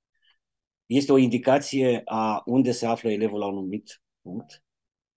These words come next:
Și cum văd că apare foarte des în ce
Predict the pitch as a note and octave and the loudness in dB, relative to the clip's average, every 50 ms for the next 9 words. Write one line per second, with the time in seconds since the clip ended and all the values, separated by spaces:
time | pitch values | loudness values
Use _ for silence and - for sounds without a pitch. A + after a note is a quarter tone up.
0 | - - - D#3 D3+ D3+ D#3+ D3 C3 C3 C3+ C3+ C3+ C3 - - - A#2 A#2 B2 | -14 -6 -2 -2 0 2 4 4 4 4 4 2 4 2 0 2 0 0 0 0
1 | B2+ A#2+ - A#2+ A2+ A#2 A#2 - G#2+ G#2 G2+ G2 F#2+ F#2 - F#2 G#2+ G#2+ A2 - | 0 0 0 0 0 0 -2 -4 -4 -4 -4 -4 -6 -8 -8 -8 -6 -6 -6 -8
2 | A2+ F#2+ F#2+ F#2+ - A2 G2+ G2 F#2+ F2+ E2 - | -10 -10 -10 -10 -8 -8 -6 -6 -8 -10 -12 -14